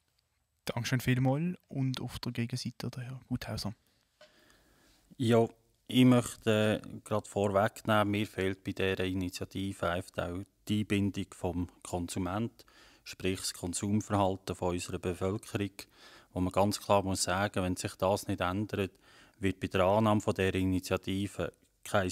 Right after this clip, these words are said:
Speaker 2: Problem gelöst, sondern Problem einfach exportiert, sprich ins Ausland verlagert. Ich glaube, wir sind uns einig,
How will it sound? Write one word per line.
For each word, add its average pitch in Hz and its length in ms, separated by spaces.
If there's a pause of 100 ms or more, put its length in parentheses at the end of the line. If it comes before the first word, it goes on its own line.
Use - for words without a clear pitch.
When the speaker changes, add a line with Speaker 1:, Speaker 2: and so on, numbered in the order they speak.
Speaker 2:
Problem 90 480
gelöst, 95 640
sondern 90 480
Problem 92 420
einfach 87 560
exportiert, 92 680 (420)
sprich - 360
ins 101 140
Ausland 98 460
verlagert. 87 760 (420)
Ich - 80
glaube, 95 220
wir 101 100
sind 101 180
uns 95 220
einig, 117 600